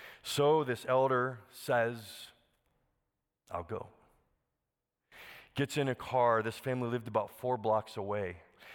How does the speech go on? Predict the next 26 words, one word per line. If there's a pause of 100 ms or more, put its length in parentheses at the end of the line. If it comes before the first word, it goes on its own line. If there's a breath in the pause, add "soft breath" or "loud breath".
(180 loud breath)
And
just
to
get
to
pick
up
the
family, (460 loud breath)
he
has
to
use
three
stationary
objects
to
stop
his
car. (2250 loud breath)
Gets
the
family
in
the
car,